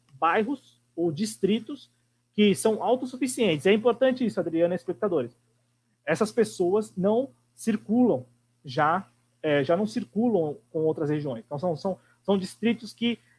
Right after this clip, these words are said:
é, se sustentam. Então, neste, nestes, nestas regiões na Argentina, se discute neste momento, claro, vão ainda trabalhar ali na, na prática como que isso vai funcionar, mas a, a chamada quarentena administrada.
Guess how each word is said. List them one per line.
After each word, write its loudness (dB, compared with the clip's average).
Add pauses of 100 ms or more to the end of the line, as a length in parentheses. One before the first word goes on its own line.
é, 6
se -6
sustentam. -4 (520)
Então, 0
neste, 4
nestes, 0
nestas 0
regiões 2
na -2
Argentina, -6 (300)
se -14
discute -6
neste -6
momento, -4
claro, 2 (280)
vão -4
ainda -2
trabalhar 2
ali -2
na, -6
na -6
prática -8
como -12
que -20
isso -20
vai -4
funcionar, -4 (220)
mas -2
a, 0
a -12
chamada -4
quarentena -4 (300)
administrada. -4